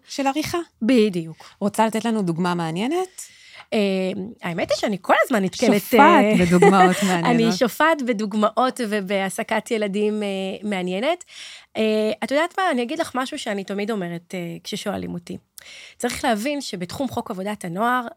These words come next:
Speaker 2: אנחנו אחראים בסופו של דבר על הצילום של הילדים. אבל אנחנו לא מדברים פה על הופעות של ילדים או על הצגות ילדים בלבד.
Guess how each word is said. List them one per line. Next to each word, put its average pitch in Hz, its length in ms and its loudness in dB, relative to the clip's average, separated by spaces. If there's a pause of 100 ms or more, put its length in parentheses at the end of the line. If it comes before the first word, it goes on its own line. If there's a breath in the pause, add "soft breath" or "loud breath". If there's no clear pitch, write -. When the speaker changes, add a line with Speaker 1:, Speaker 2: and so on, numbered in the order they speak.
(220)
Speaker 2:
אנחנו 233 260 -4
אחראים 208 340 -6
בסופו 190 320 -12
של 226 120 -8
דבר 185 240 -4
על 214 180 0
הצילום 185 340 -6
של 196 200 -8
הילדים. 165 480 -6 (640 loud breath)
אבל 190 220 0
אנחנו 190 220 -4
לא 587 60 -8 (100)
מדברים 294 400 0
פה 226 280 -2 (100)
על 214 160 -2
הופעות - 500 -6
של 240 160 -4
ילדים 196 560 0
או 214 220 0
על 202 120 -2
הצגות 208 420 -4
ילדים 196 280 -2
בלבד. 180 380 -2